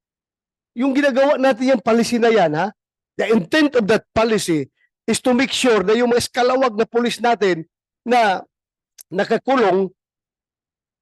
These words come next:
ay hindi na mag-enjoy sa sweldo niya. Is Grijaldo eskalawag? Kahit na for, for purposes of, uh, uh, for purposes of, uh, discussion, sabihin nyo, "Isa, wala kami magawa.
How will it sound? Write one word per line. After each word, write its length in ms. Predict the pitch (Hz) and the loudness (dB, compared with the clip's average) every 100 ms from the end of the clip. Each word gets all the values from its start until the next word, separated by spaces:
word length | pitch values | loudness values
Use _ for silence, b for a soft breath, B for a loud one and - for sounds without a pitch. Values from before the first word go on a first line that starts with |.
| _ | _
ay 400 | 277 285 285 269 - _ _ _ | 0 2 0 -2 -8 _ _ _
hindi 220 | - 269 311 | -4 -2 0
na 80 | |
mag-enjoy 560 | 302 269 269 262 247 262 | 0 -2 -2 -2 0 -2
sa 160 | 254 233 | -2 -2
sweldo 320 | 247 214 233 | -2 -2 -2
niya. 320 | 294 247 156 _ _ _ _ _ _ _ _ _ _ _ _ _ 359 | 0 -2 -2 _ _ _ _ _ _ _ _ _ _ _ _ _ -2
Is 240 | 294 190 | 0 -2
Grijaldo 560 | 196 233 240 214 254 240 | 0 2 2 0 -2 -2
eskalawag? 560 | - 240 285 427 427 214 165 _ _ _ _ _ _ _ _ _ _ _ _ _ _ _ _ _ _ _ | -4 -4 -2 -2 -6 -12 -20 _ _ _ _ _ _ _ _ _ _ _ _ _ _ _ _ _ _ _
Kahit 160 | 302 359 | -4 0
na 240 | 294 240 | 0 0
for, 160 | 320 226 | -4 -2
for 240 | 285 226 | -2 -2
purposes 480 | 285 247 254 262 214 | -4 -2 0 0 0
of, 80 | 214 | 0
uh, 480 | 240 233 233 220 - _ _ _ _ _ | 2 2 2 0 -2 _ _ _ _ _
uh, 560 | 214 220 226 220 202 180 - _ _ | -2 0 2 2 2 0 -8 _ _
for 160 | 214 | -4
purposes 480 | 196 220 233 220 214 | -2 -4 -2 -2 0
of, 160 | 214 185 196 | -2 -2 0
uh, 400 | 190 185 175 - | 0 0 -2 -6
discussion, 560 | 185 - 196 156 180 143 _ _ _ _ _ | -10 -6 -6 -2 -4 -4 _ _ _ _ _
sabihin 320 | 190 262 320 | -8 -6 -4
nyo, 80 | 180 | -4
"Isa, 240 | 226 240 | -2 -2
wala 160 | 160 160 | 0 -2
kami 240 | 190 202 | -2 -2
magawa. 320 | 220 226 247 | -2 -4 -6